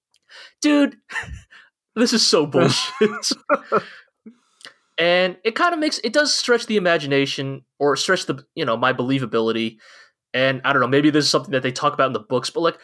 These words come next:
Speaker 1: how the fuck can Job Trunick c-, maintain his reputation when he has not f-, fled once, but twice in the face of, like,
Speaker 2: <laughs>
Speaker 1: government upheaval?
Speaker 2: Ugh.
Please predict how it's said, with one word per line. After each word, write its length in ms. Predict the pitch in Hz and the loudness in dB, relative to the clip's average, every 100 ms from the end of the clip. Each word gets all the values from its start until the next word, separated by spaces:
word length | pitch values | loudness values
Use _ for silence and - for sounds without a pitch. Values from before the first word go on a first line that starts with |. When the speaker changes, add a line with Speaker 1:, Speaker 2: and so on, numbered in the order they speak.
| - - _ _ | -20 -20 _ _
Speaker 1:
how 220 | - 349 | -2 2
the 120 | 440 427 | 2 0
fuck 280 | - 339 339 | 0 0 0
can 160 | 277 | -2
Job 340 | 160 220 240 240 | 0 2 2 0
Trunick 440 | - 233 226 - _ - | -2 0 0 -4 _ -6
c-, 60 | 240 - 196 - | -6 -6 -12 -2
maintain 640 | 214 233 220 214 208 226 | 0 0 -2 0 2 2
his 260 | 208 202 175 | 2 0 2
reputation 920 | 185 190 180 - 175 180 - 139 127 - - - | 0 0 -4 -2 0 0 0 -2 -2 -12 -12 -2
when 120 | 185 | 0
he 80 | 220 | 2
has 140 | 240 | 2
not 200 | 233 220 220 | 2 0 -2
f-, 120 | - - | -12 -18
fled 380 | - - 214 185 | -10 0 2 2
once, 580 | 151 147 196 202 - - - - | 0 2 2 2 -2 -2 -12 -4
but 300 | 139 180 180 | 2 2 0
twice 760 | - 302 170 185 175 - - - | -4 2 4 4 2 0 -2 0
in 260 | 165 165 165 | 0 0 -2
the 140 | 160 175 | -2 -2
face 480 | - 165 175 - | 0 0 0 0
of, 320 | 120 156 143 135 | 2 2 2 2
like, 260 | 139 135 135 - - | 2 0 -4 -16 -20
Speaker 2:
<laughs> 220 | _ 143 | _ 0
Speaker 1:
government 420 | 180 180 185 180 | 2 2 0 0
upheaval? 540 | 156 156 - 170 151 127 | 0 -2 -4 -4 0 0
Speaker 2:
Ugh. 500 | 147 143 143 139 | 2 2 0 0